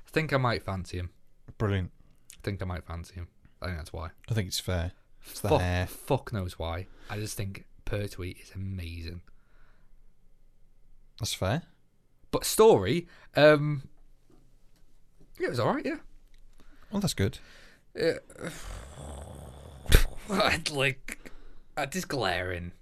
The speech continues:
Speaker 1: issues, isn't there? Glaring issues, but I just thought it was hilarious.
Speaker 2: Okay.
Speaker 1: I just wanna add, if me and Pertwee were in a relationship,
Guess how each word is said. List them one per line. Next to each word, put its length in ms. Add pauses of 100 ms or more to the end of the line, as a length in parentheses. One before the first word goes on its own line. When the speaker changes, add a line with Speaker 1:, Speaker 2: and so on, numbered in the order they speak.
(120)
Speaker 1:
issues, 480
isn't 240
there? 160 (100)
Glaring 640
issues, 480
but 220
I 40
just 260
thought 140
it 60
was 100
hilarious. 960 (200)
Speaker 2:
Okay. 240 (100)
Speaker 1:
I 40
just 240
wanna 160
add, 420
if 180
me 160
and 120
Pertwee 360
were 40
in 80
a 80
relationship, 680